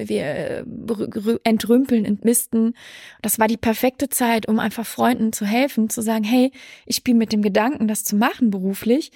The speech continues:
kann ich dir helfen?“ Du musst mir nichts zahlen, aber ich probiere das dann an dir aus, diese Dienstleistung. Und du kannst mir dann dein Feedback geben. Und so war das auch. Und die waren super happy und haben gesagt, „Mega geil.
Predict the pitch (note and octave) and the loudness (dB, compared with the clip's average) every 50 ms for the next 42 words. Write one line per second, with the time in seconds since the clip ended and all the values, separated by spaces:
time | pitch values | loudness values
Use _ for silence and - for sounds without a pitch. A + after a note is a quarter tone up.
0 | - - - - - _ _ - - A#3+ A3+ G#3 - - G#3 F#3 F#3+ G#3 G3+ A#3+ | -20 -20 -20 -20 -20 _ _ -4 0 2 2 2 0 -2 -2 0 2 4 4 4
1 | C4 - D#4 F4 G#4 - _ _ _ _ _ _ _ _ _ _ _ _ _ - | 2 0 -4 -6 -6 -8 _ _ _ _ _ _ _ _ _ _ _ _ _ -2
2 | G#3 G3+ A#3+ A#3+ - A#3 G3 G3+ G3 - - - - - G3 F#3 F#3+ G#3+ B3 C4 | 2 2 2 2 4 2 2 2 0 -2 -4 -4 -2 0 0 2 2 2 2 2
3 | A#3 G#3+ A3 A3 - - - A3 - A#3 B3 A#3+ A3+ - - A3 A3+ - G3+ F#3+ | 0 0 -2 -4 -4 -6 -8 -4 0 0 2 2 0 -2 -4 -6 -4 -4 -4 -2
4 | G#3 - - F#3 F3+ F3+ F3 - - G3 F#3 F#3+ F3+ F#3 F#3 F#3+ F3+ - - - | -2 -4 -4 -4 -6 -6 -6 -6 -6 -6 -4 -4 -4 -4 -6 -6 -6 -8 -8 -10
5 | - - - - - - _ _ - A#3+ B3+ C4 - E4+ F#4 - E4+ D#4 C4+ C4+ | -12 -12 -12 -16 -16 -18 _ _ 2 2 2 2 2 0 0 2 4 4 4 6
6 | C4 B3+ B3 C4+ C4+ C4+ - - G#4 A3+ G3+ G3 F#3 - - F#3+ F#3 F#3+ F#3+ - | 6 4 4 4 2 2 2 2 0 2 2 -2 -2 -2 -4 -2 -2 -2 0 0
7 | G#3+ A3 - C#4 B3+ - F#4+ - C#4 G3+ - - G3 G3 G3 F#3+ G3+ G#3 A3 A3+ | 0 0 0 2 2 2 2 2 0 -2 -2 -2 -4 -6 -4 -4 -2 0 2 2
8 | A#3+ B3 B3 A#3+ D4 D#4 - F4+ D#4+ D4+ D#4+ E4 - B3+ A3 G#3 G#3 G#3 G#3 G3+ | 4 4 4 4 2 2 2 2 2 2 2 0 2 2 2 2 2 -2 -2 -2
9 | A#3+ A3+ - - A3+ B3 C#4 D4+ C#4+ D#4 D4+ D4 - D4 F4 F#4 C#4 A#3 A#3 B3+ | -4 -4 -2 0 0 2 2 0 -2 -4 -6 -2 -2 -2 0 0 0 0 0 0
10 | C#4 | -2